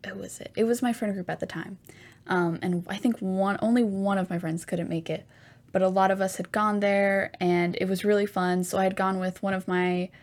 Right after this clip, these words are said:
childhood friends, uh, who was in the group, um, and we both went. My mom took us, and so then we took a bus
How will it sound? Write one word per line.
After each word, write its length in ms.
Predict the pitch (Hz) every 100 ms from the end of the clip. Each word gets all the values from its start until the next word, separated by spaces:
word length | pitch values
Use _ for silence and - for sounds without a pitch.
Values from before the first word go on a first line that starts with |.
| - - _
childhood 420 | - 311 294 254 233
friends, 680 | 214 202 202 202 226 - - - - -
uh, 340 | 196 180 180 -
who 140 | 202 208
was 400 | 196 190 - - -
in 100 | 196
the 80 |
group, 440 | 190 185 180 180 - - _ - - _ _ -
um, 640 | 185 175 170 170 170 180 - _ _ _ - - - _ -
and 560 | - 185 185 180 180 - _
we 440 | 185 202 208 196 196 - -
both 280 | 196 208 -
went. 180 | 190
My 120 | 190 190
mom 260 | 185 190
took 260 | 185 202 190
us, 460 | 185 185 - - - - - - -
and 200 | 202 190
so 140 | 196
then 480 | 185 180 180 180 180 - _
we 180 | 185 185
took 220 | 180 220
a 60 | 208
bus 680 | 196 185 185 190 - -